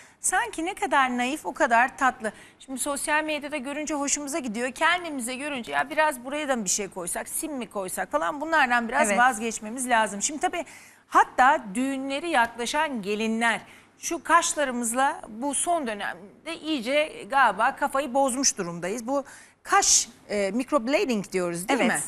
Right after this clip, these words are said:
Speaker 2: kıl tekniği.
Speaker 1: E, onu da sorayım. Düğünümüz var. Ne kadar süre önce yaptıralım? Bir de bu sefer de koyu kalıyor çünkü.
Speaker 2: Evet, evet. Şöyle, yani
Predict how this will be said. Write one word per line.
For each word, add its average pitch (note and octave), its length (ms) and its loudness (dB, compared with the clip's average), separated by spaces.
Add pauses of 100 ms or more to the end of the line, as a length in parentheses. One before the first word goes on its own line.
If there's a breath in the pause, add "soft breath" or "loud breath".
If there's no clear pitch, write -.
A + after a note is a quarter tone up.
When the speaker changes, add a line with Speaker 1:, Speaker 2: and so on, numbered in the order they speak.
(140)
Speaker 2:
kıl E4 120 2
tekniği. G#3+ 280 2
Speaker 1:
E, G3 220 -2 (920)
onu G4+ 200 0
da A#4+ 100 0
sorayım. A#3+ 380 -2 (180)
Düğünümüz F4 600 -2
var. B3 200 4 (420)
Ne F4+ 100 -2
kadar E4 300 2
süre A#3 240 -4
önce A3+ 240 -4
yaptıralım? A3 640 -2
Bir A3+ 100 -4
de B3+ 80 -2
bu B3 60 -6
sefer D#4+ 320 2
de A4+ 80 -4
koyu C#4+ 280 -4
kalıyor A#3 380 2
çünkü. D#3 460 -4
Speaker 2:
Evet, B3 260 2
evet. F#3+ 240 -2
Şöyle, C#4+ 580 0
yani C4 340 2